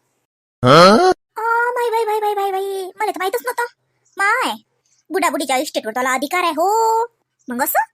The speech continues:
Speaker 2: बुडी घरात नसताना, बुडा घरात नसताना चोरू चोरू आणतं? आम्ही नाही केलं बाई असं काही. जे लागलं ते राजरोज मागितलं, ठसनीनं घेतलं, हिसकूनही घेतलं, पण असं चोरून नाही घेतलं बाई. माहितीये, माहितीये, आता फालतूच्या मार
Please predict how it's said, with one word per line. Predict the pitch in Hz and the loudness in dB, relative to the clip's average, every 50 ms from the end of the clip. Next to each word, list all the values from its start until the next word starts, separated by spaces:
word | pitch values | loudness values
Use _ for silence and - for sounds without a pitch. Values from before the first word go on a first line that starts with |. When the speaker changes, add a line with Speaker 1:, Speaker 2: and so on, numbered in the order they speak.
| _ _ _ _ _ _ _ - | _ _ _ _ _ _ _ -6
Speaker 2:
बुडी | 285 320 277 240 | -4 -2 -2 0
घरात | 254 285 302 302 | -2 -2 -2 -2
नसताना, | 294 294 - - 285 285 285 | -4 -4 -4 -4 -2 -2 -2
बुडा | 269 294 277 254 | -2 -2 -4 -2
घरात | 262 285 311 277 | -2 -2 -2 -2
नसताना | 277 294 - 330 285 262 | -2 -4 -4 -4 -4 -4
चोरू | - 302 302 294 | -2 -2 -2 -2
चोरू | 285 - 320 330 | -2 -4 -4 -2
आणतं? | 349 370 392 508 605 807 906 880 _ _ _ _ _ _ _ - | -2 -2 -2 0 0 -2 -2 -2 _ _ _ _ _ _ _ -2
आम्ही | 330 294 262 | 0 0 0
नाही | 247 277 - | 0 -2 0
केलं | 508 539 571 | 0 0 0
बाई | 571 554 571 | 0 0 0
असं | 571 539 | -2 -2
काही. | 508 508 453 302 214 | -2 -2 -2 -2 -4
जे | 196 226 339 381 330 | -6 -4 -4 -2 -2
लागलं | 330 330 330 349 | -2 -4 -4 -4
ते | 302 262 | -4 -2
राजरोज | 285 311 262 339 415 381 | -2 -2 -2 -2 -4 -2
मागितलं, | 403 415 415 427 415 427 453 427 381 277 - _ _ _ _ _ - | -2 -4 -2 -2 -2 -2 -2 -2 -4 -4 -8 _ _ _ _ _ -6
ठसनीनं | 311 - - - 440 453 440 440 | -4 -4 -4 -4 -6 -4 -4 -4
घेतलं, | 453 440 - 427 453 440 359 262 220 _ _ _ _ _ - | -4 -4 -4 -4 -2 -2 -2 -4 -6 _ _ _ _ _ -6
हिसकूनही | - 392 - - 480 480 494 466 | -6 -6 -4 -2 -4 -4 -2 -4
घेतलं, | 311 269 - 208 - _ _ _ _ _ _ - | -4 -6 -8 -10 -12 _ _ _ _ _ _ -8
पण | 254 254 | -6 -6
असं | 262 262 254 | -6 -6 -4
चोरून | - 440 403 320 269 | -2 0 0 0 0
नाही | 254 254 330 | 0 -2 -2
घेतलं | 403 523 - 269 226 | -2 -4 -2 -2 -4
बाई. | 226 208 - _ _ _ _ _ _ _ _ _ _ _ - 466 494 508 554 587 605 640 698 762 831 855 880 855 880 _ _ _ _ - - _ _ _ - | -4 -4 -6 _ _ _ _ _ _ _ _ _ _ _ -10 -8 -8 -8 -10 -12 -14 -18 -20 -20 -20 _ _ _ _ _ _ _ _ -20 -20 _ _ _ -6
माहितीये, | 285 370 349 - - | -6 -4 -4 -4 -4
माहितीये, | 254 294 285 247 226 | -4 -4 -4 -4 -6
आता | 226 294 294 | -6 -6 -6
फालतूच्या | 302 - 392 294 330 269 | -6 -6 -6 -4 -4 -4
मार | 269 277 254 | -4 -4 -6